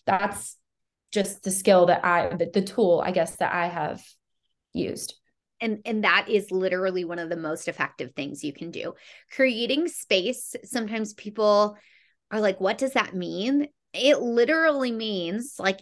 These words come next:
Speaker 2: it is an appointment with yourself on
Speaker 1: Mm-hmm.
Speaker 2: your calendar.
Speaker 1: Mm-hmm.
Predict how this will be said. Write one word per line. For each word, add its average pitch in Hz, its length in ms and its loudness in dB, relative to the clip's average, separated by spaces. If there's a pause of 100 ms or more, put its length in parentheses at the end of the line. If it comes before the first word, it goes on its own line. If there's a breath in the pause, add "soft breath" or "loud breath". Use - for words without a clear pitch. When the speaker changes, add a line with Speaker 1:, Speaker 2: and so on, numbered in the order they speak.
(140)
Speaker 2:
it 226 160 8
is 269 160 6
an 247 80 4
appointment 202 760 -2
with 185 260 -2
yourself 160 640 -2
on 170 180 -2
Speaker 1:
Mm-hmm. 202 60 2
Speaker 2:
your 156 140 0
calendar. 196 760 -2
Speaker 1:
Mm-hmm. - 200 -20